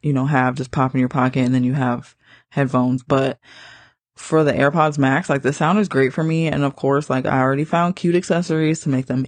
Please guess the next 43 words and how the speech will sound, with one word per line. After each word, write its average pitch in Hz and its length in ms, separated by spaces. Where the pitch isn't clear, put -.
even 196 400
cuter 233 360
and 214 160
keep 147 160
them 170 140
protected 190 600
because, - 300
you - 80
know, 110 100
I'm 131 200
just, - 680
I'm 131 100
just 131 200
me. 127 100
You 127 160
may 131 180
have 139 200
seen 143 200
them 139 140
on 139 120
Instagram 139 560
by 143 140
now. 139 300
I 127 40
don't 127 140
know. 131 180
But 127 340
yeah, 135 380
I 170 120
just 180 200
love 135 200
them 143 340
so - 340
much. 135 280
And 139 140
I 131 80
love 131 240
how 165 160
big 143 260
they 151 140
are 139 640
and 135 380
that 127 600